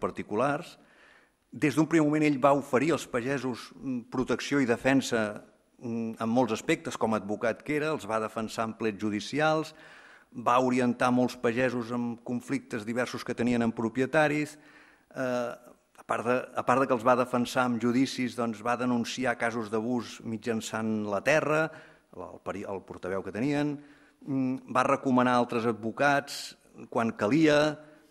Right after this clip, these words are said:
mm, va dotar a la Unió de Rabassaires d'un equip d'advocats dirigit per ell molt apte, eh,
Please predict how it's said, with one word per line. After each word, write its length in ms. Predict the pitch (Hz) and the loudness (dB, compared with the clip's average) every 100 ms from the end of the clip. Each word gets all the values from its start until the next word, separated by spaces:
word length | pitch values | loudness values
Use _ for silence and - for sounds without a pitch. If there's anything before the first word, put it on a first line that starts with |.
| _ | _
mm, 560 | 151 139 123 - 135 120 | -6 -6 -6 -14 -4 2
va 260 | 165 175 | 4 4
dotar 460 | 143 143 165 175 147 | 2 2 4 4 4
a 60 | |
la 80 | 139 | 2
Unió 100 | 143 | 2
de 40 | 147 | 2
Rabassaires 280 | 143 147 | 2 2
d'un 160 | 127 147 | 4 4
equip 540 | 135 - 160 - - - _ _ _ - | 4 0 -6 -8 -20 -20 _ _ _ -12
d'advocats 480 | 113 117 113 143 110 | -8 -6 -2 -2 0
dirigit 380 | 117 110 135 - | -2 0 -4 2
per 120 | 113 | 2
ell 320 | 139 127 117 | 4 0 -2
molt 300 | 117 120 120 | -6 -2 2
apte, 380 | 110 160 - 151 165 160 - - _ _ - | 2 0 -2 -2 -2 -6 -20 -20 _ _ -12
eh, 140 | 147 | -10